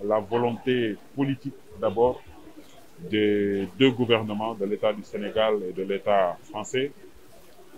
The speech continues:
Euh, ensuite, vous aviez l'Union européenne. Euh,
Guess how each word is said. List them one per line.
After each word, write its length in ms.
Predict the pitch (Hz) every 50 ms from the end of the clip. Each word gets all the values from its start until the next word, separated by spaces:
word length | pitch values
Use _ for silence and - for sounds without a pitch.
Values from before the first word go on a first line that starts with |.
| - -
Euh, 300 | 104 107 107 107 104 107 - -
ensuite, 400 | 117 117 113 - - 123 117 - - - -
vous 260 | 95 95 113 110 110
aviez 240 | 117 113 113 117 110
l'Union 320 | 104 107 113 117 120 120
européenne. 460 | 117 113 117 110 - 131 139 139 151 156 - - - - - - - - - - - - - - - - - - - - 101
Euh, 240 | 104 107 107 107